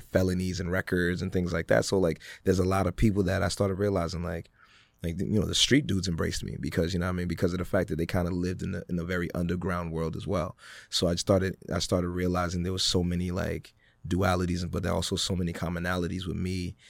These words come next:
and, like, you know, the homie that was just on the block with a felony and couldn't work and, and couldn't get a job and he couldn't do certain things. And I was like, "All right, cool." So I got it and I understood it.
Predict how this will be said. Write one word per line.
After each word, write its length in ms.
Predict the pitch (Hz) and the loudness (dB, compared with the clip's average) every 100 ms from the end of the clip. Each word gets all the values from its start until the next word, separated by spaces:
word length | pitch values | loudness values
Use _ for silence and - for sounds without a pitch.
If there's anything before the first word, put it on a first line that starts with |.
| - - | -20 -14
and, 180 | 78 85 | -4 -2
like, 260 | 85 80 67 | 0 -2 -4
you 100 | 80 | -4
know, 140 | 82 | -2
the 80 | 80 | -2
homie 300 | 82 85 87 | 0 0 -2
that 140 | 87 | -2
was 140 | 82 90 | -2 -4
just 180 | 78 - | -4 -4
on 120 | 85 | -4
the 60 | 85 | -2
block 320 | 90 90 - | -2 -2 -2
with 80 | 82 | -6
a 40 | |
felony 380 | - 87 90 90 | -2 0 0 -2
and 80 | 87 | -2
couldn't 260 | - 87 | 0 0
work 300 | 90 92 - - | 0 -2 -2 -8
and, 260 | 65 76 - | -8 -6 -4
and 180 | 85 82 | -6 -4
couldn't 260 | 87 87 | -4 -4
get 120 | 87 | -4
a 40 | 85 | -6
job 400 | 87 90 87 80 | -2 -2 -2 0
and 80 | 92 | 0
he 100 | 95 | 0
couldn't 240 | 85 87 | 0 -4
do 140 | - | -4
certain 280 | 82 - 69 | -4 -4 -6
things. 260 | - - - | -6 -8 -8
And 80 | 92 | -10
I 40 | |
was 100 | - | -8
like, 200 | - - - | -8 -8 -8
"All 80 | |
right, 140 | - - | -8 -8
cool." 320 | - 82 - - - - - - _ | -2 -2 -2 -10 -20 -20 -20 -20 _
So 140 | - | -4
I 80 | - | -2
got 260 | - 98 90 | 0 2 2
it 80 | |
and 80 | 85 | 0
I 80 | 87 | -2
understood 380 | 87 - - 104 | -2 2 6 6
it. 160 | 82 | 4